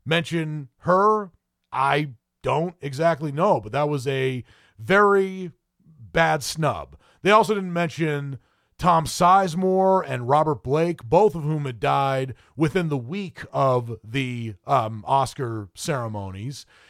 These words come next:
And I could sort of understand why they didn't, uh, put Robert Blake there. But then again, Robert Blake was put to tri-,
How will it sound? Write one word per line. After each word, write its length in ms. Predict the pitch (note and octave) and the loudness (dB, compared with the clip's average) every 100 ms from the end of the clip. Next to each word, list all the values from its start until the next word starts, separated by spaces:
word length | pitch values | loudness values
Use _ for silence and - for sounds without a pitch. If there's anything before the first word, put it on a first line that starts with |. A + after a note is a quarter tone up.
| - | -4
And 320 | G3 G3 G3 - | 0 2 0 -2
I 140 | - B3 | 0 0
could 220 | B3+ A3 _ - | -2 -8 _ -18
sort 320 | - E4 F4 | -2 2 4
of 100 | C4 | 4
understand 480 | G#3+ F3 - F3+ D#3 | 2 0 0 0 2
why 220 | D3+ D3+ | 4 4
they 60 | |
didn't, 440 | D3+ C#3+ D3 D3+ - | 0 -4 -4 -4 -2
uh, 160 | B2 | -2
put 240 | A#2+ - B2 | -2 -2 -2
Robert 380 | A#2 C3+ C3 G2 | 0 2 0 -4
Blake 320 | A#2 C#3 C3 | -4 -4 -4
there. 240 | D3+ D3+ | -4 -4
But 100 | D3 | -2
then 140 | G#3 A#3 | -2 0
again, 500 | F3 A3 D#3 C#3+ D3+ _ _ - | 2 2 2 0 -4 _ _ 4
Robert 380 | G3+ C4 A#3 C#3+ | 6 6 4 2
Blake 360 | F#3 F#3+ F3+ | 2 4 2
was 140 | D3 C3+ | -2 0
put 200 | G3 E3+ | 0 0
to 60 | |
tri-, 320 | C#3+ F3 E3 | 0 4 4